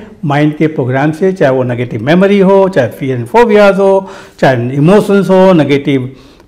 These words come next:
patterns हो, negative blocks हो, habits हो, depression हो, belief change करना हो।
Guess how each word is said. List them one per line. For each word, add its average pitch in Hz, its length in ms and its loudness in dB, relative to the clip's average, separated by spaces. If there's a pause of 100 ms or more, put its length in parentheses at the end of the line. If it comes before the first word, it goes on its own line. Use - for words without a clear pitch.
patterns 208 460 2
हो, 185 340 2 (320)
negative 147 440 0
blocks 196 420 2
हो, 180 220 4
habits 190 580 2
हो, 185 320 4
depression 190 540 2
हो, 180 420 2 (540)
belief 175 480 2
change 202 200 4
करना 185 320 4
हो। 185 380 2